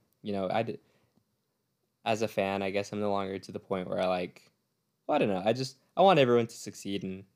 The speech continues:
you know, I'm happy when players do, and so I hope that his injury isn't too bad, even though that would, uh, <laughs> change a potential matchup against them. So there's our little Utah Jazz.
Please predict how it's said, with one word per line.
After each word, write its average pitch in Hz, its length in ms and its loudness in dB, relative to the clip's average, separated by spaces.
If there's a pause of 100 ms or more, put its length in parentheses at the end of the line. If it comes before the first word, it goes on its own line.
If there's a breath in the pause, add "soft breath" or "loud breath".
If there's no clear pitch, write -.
(140)
you - 80 -14
know, 90 60 -8
I'm 98 80 -6
happy 104 300 -2
when 101 100 -4
players 101 400 -4
do, 98 260 -6
and 98 140 -10
so 98 140 -2
I 95 80 2
hope 104 280 -6
that 101 280 -4 (280)
his 131 140 -4
injury 131 300 4
isn't 117 200 -2
too 127 160 -4
bad, 113 360 4 (840)
even 113 260 0
though 104 240 6
that 95 160 2
would, 101 440 2 (920)
uh, 92 240 2
<laughs> - 40 -12
change 147 640 2 (300)
a 98 100 -8
potential - 460 -6
matchup 104 400 -6
against - 360 -14
them. 139 280 -10
So 120 280 -4 (160)
there's 185 180 0
our 262 80 0
little 208 240 0
Utah 190 300 -2
Jazz. 139 560 -2